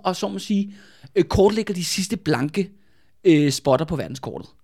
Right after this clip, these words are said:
Og der er jo arktisk område en af, en af det. Og der sker der noget ret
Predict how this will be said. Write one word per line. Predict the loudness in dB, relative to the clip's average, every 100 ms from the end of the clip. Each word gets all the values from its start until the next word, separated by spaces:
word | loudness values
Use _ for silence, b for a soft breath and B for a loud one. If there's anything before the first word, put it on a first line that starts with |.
| B B B B
Og |
der | 2
er | 4 4
jo | 2
arktisk | -4 -8 -8 -8 -6
område | -4 2 0 0
en | -8 -10
af, | -6 -6 -8
en | -12
af | -8
det. | -8 -6
Og | -8
der | -4
sker | -2
der | 0
noget | 0
ret | 0